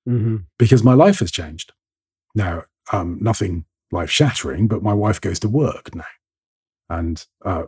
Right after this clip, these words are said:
Speaker 2: shattering for her, she gets up at five in the morning, which is really not her favorite, <laughs> favorite time of day by about five hours. <laughs> What that means is that at five A M, wh-, which used to be very private time for me,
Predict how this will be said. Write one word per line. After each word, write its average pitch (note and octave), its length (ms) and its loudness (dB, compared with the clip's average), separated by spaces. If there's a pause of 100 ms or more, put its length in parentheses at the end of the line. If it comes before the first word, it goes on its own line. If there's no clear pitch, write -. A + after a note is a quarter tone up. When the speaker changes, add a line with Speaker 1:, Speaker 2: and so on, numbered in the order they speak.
Speaker 2:
shattering G2 480 2
for D#2+ 200 -6
her, B2 300 2
she - 140 -8
gets G2+ 240 -4
up F#2+ 80 -4
at E2 120 -6
five F#2+ 340 -2
in F2+ 80 -2
the F2+ 60 -4
morning, F#2+ 360 0
which - 160 -14
is D#2 160 -8
really G#2+ 380 4
not A#2 320 0
her A2 100 0
favorite, G2 380 -6 (160)
<laughs> - 180 -20
favorite E3 320 4
time B2 300 -4
of - 180 0
day G2 280 0
by G#2+ 320 4
about G2 360 -2
five G2 300 -2
hours. F#2 400 -2 (320)
<laughs> - 1040 -2 (1300)
What D3+ 220 6
that G2 160 2
means A2 320 6
is F2+ 140 -4
that G2 240 0
at F#2+ 180 -2
five A#2+ 460 4
A F#2+ 100 0
M, G2 360 0
wh-, F2+ 180 -8
which F#2+ 220 -4
used D3+ 380 2
to G#2+ 80 6
be D#2+ 220 -4
very F2 320 -2 (280)
private A2 380 2
time D#2+ 240 -8
for D#2+ 120 -10
me, D2+ 240 -10